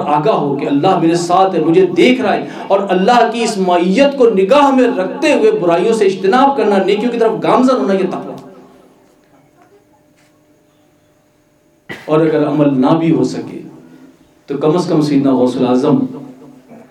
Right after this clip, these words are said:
کی شان کا معترف رہے، ان کو اولیاء اللہ کا سردار سمجھتا رہے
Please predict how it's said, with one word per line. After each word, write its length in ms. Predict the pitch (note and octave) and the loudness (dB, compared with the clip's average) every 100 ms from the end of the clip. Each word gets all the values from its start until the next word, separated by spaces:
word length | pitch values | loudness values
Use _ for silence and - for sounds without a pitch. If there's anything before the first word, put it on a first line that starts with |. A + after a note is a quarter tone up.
| _ _ _ | _ _ _
کی 120 | C#3+ | -10
شان 600 | C#3 - C#3+ D3+ D3+ C#3+ | -10 -6 -2 0 2 2
کا 260 | B2+ A2+ A#2 - | 0 -4 -8 -4
معترف 500 | C#3 C3+ C#3+ E3+ - | -2 0 0 0 -2
رہے، 300 | A#2 A2+ - - - - _ _ _ _ _ - | -6 -8 -12 -18 -20 -20 _ _ _ _ _ -6
ان 140 | D#3 | -4
کو 80 | D3 | 0
اولیاء 280 | C3+ C#3+ D3 | 0 2 2
اللہ 340 | C3 C3 D#3 D3 | 2 0 0 0
کا 80 | |
سردار 560 | C3 - A2+ A#2+ D3+ D#3+ | -4 -6 -8 -4 -2 -2
سمجھتا 500 | - A#2+ A#2 A#2+ A#2+ | -4 -6 -8 -10 -12
رہے 180 | A2+ | -14